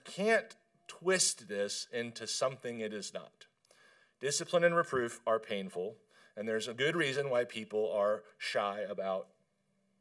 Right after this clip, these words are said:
receiving them or giving them. But it's, it's rough.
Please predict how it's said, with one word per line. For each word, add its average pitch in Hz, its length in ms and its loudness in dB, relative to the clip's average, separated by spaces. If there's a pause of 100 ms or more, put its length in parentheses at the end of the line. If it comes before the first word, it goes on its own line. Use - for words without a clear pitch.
(140)
receiving 110 480 -8
them 127 360 -2 (100)
or 104 240 -2 (920)
giving 143 320 -2
them. 87 240 -10 (760)
But 120 380 4 (340)
it's, - 420 -8 (1000)
it's - 240 -10
rough. - 400 -2